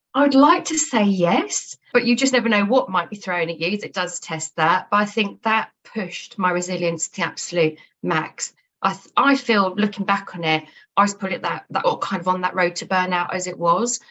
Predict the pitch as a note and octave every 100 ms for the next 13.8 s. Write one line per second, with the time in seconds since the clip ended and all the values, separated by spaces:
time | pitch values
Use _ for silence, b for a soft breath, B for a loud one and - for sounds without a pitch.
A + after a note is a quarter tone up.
0 | b G3+ G3+ F#3 G3 - G3 F3+ F3 F3+
1 | F3+ F3 F#3 F3+ F3 E3+ - G#3+ F3 -
2 | F#3 F3+ F#3 E3 F3 F3 D#3 - D#3+ D#3
3 | - F#3+ D3+ D#3+ D#3+ B B B _ C#4
4 | D#4 - A3 F3 F3 F3+ A3 G#3 F#3 F3
5 | F3 F3 _ _ - E3+ F#3+ F3+ E3+ F3
6 | - F3 - - E3+ - - D#3+ E3 D#3
7 | D#3+ D#3 D#3+ D#3 D#3 D#3 F3+ - E3 D#3+
8 | - D#3 E3 D#3+ D#3 G3+ E3 F3 - E3
9 | E3 D#3+ D#3+ - D#3 D#3 D#3 B B B
10 | - F3+ F3+ - F#3 F3 b - G3+ G#3
11 | F#3+ F3+ - F3+ E3+ - E3+ F3+ F3 F3
12 | - F3+ - D#3 F3+ F3+ C#4 C#4 - B3+
13 | A#3 F3+ F3+ G3 F#3+ F3+ F#3